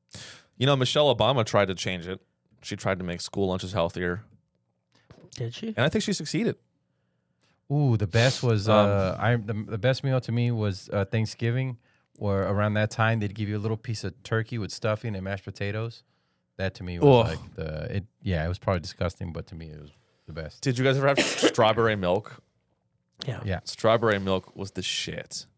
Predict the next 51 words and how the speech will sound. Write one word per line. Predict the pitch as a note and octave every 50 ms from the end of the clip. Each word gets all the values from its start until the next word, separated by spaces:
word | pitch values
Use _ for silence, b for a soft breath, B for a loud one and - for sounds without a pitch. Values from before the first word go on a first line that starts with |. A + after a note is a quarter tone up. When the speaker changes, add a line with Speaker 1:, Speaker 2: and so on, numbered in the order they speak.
| _ _ _ -
Speaker 1:
Every, | A2+ A2 B2
like, | C3 C3 A#2+ G#2+
Friday | - - A2 G2+ G2+ G#2 G2+ G2
we'd | F#2+ F#2 F#2
have | F#2+ F2+
strawberry | - - - F#2+ F#2+ F#2 F2 F#2+ F#2 F2+
milk, | F2+ F2+ F2+ F2+ F2+ - - - _ _ - _ _ _ _
and | - G2
I | G2
would | G2+ G2
get, | A2 F#2+ -
like, | G#2 - - -
eight | G#2 G2+ F#2 -
strawberry | - - - G#2+ F#2 F#2 F2+ F#2 F2+ E2+ E2+
milks. | E2+ D#2+ B1+ - - - - - -
Speaker 2:
Really? | C3+ C3 C#3+ - F#3+ F#3+ F#3+ C4+ - _ _ _ - -
Speaker 1:
Oh, | - A2+ A#2
yeah. | G#2 F#2 - F2+
Speaker 3:
Oh, | F2 F2
no, | F2+ G2
we, | G2+ G2 G2 G#2 G#2 G2+ G#2 A2 A2+
we | G#2+ G#2+
could | G#2 A#2 A2
only | G#2+ G#2 G2+
get, | F#2+ G2+ F#2+ F#2
uh, | F#2 F#2 F2 F2
one | E2+ E2 F2 F#2+ F#2+ F#2+ F2+ E2
'cause | - G2
you | F2 F#2
had | F#2+
to | - -
put | - G2 F#2
in | F2 E2+
your | E2 F2
social | - - F2 F2+ F2+ - - G#2 G2+ G2 A2 A#2+ - - - _ _ _
when | - F2+ E2 E2 E2+
you, | F2 D#2+ -
I'm | - G2+ G#2+
like | G#2+ G2 F#2 F2+ - - _ _ _ _ _ _ _ -
Speaker 1:
Your | C3+ D3+ C#3+
Speaker 3:
Yeah. | D3+ G3
Speaker 1:
social | - C#3+ C#3+ D3 - D#3+ D#3
security | - E3 D3+ - C#3+ D3 C3+ C#3 C#3+ D3+ D#3+
number? | D#3+ E3+ F3+ F#3 F#3+ G3 G#3 - _ -
Speaker 3:
Yeah, | A#2+ B2
Speaker 2:
Yeah. | A2+
Speaker 3:
yeah, | G2+ F2 D#2+ - _ _ _ _ -
to | - A2+
get | G2 G#2 G2
your | G2 F#2
food. | - - A#2+ B2+